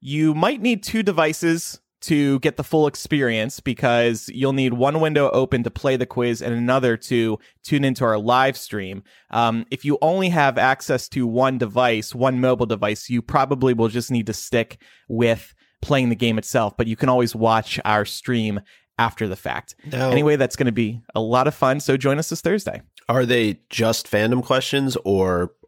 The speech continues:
Speaker 2: will you throw in a book question, movie question?
Speaker 1: There will be question. It's not gonna be the same type of quiz as last time. It's not gonna be questions about the plot, I don't think,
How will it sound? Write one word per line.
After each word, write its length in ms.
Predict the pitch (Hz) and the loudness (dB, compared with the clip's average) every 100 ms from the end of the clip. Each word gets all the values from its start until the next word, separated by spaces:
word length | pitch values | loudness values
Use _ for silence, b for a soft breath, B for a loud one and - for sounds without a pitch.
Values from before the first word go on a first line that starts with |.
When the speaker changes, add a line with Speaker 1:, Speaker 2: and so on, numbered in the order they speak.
| _ | _
Speaker 2:
will 200 | 98 95 | -6 -2
you 140 | 98 90 | -2 -2
throw 320 | - 98 92 | 0 2 4
in 80 | 87 | 2
a 60 | |
book 260 | 80 90 - | 0 -2 0
question, 480 | 98 90 - 90 85 | 0 0 -2 -4 -2
movie 220 | 85 82 | -2 -4
question? 720 | - 85 82 - 82 80 80 - _ | -2 -2 -2 -6 -6 -6 -10 -16 _
Speaker 1:
There 200 | 147 180 185 | -4 0 2
will 120 | 185 | 2
be 100 | 170 | 0
question. 500 | - - 254 - - - | -4 -2 -2 -2 -6 -2
It's 200 | 185 - | -2 0
not 180 | 240 | 0
gonna 140 | 247 214 | 0 0
be 120 | 202 | 2
the 100 | 165 | 0
same 220 | - 190 | -2 -2
type 220 | 165 170 147 | 0 0 0
of 120 | 123 | -8
quiz 520 | - 156 131 120 - b b b - | 0 2 2 0 -4 b b b -2
as 220 | 131 117 | -2 2
last 380 | 123 120 117 - | 2 2 0 -4
time. 380 | 98 85 120 - _ | -4 -4 -10 -14 _
It's 160 | 151 - | -4 0
not 160 | 208 | 2
gonna 100 | 247 | 2
be 80 | 170 | 0
questions 480 | - 170 156 151 127 | 0 0 0 -2 0
about 240 | 123 117 | 0 0
the 60 | - | -4
plot, 560 | - - 127 107 60 - _ | -14 -10 -2 -2 -2 -12 _
I 100 | 127 | 0
don't 180 | 127 120 | 2 0
think, 460 | - 139 101 - | 0 0 0 -4